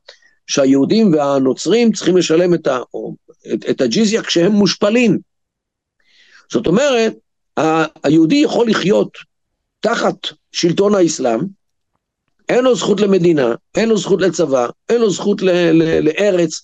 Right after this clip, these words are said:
אין לו זכות לכלום. כל הזכות שלו זה לחיות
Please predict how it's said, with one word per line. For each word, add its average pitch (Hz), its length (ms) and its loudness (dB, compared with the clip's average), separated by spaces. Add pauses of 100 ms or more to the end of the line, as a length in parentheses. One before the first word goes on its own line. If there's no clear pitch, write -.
(340)
אין 226 80 2
לו 226 80 2
זכות 196 220 -2
לכלום. 196 460 0 (920)
כל 220 180 0
הזכות 220 300 0
שלו 247 240 2
זה 180 120 2
לחיות 170 600 0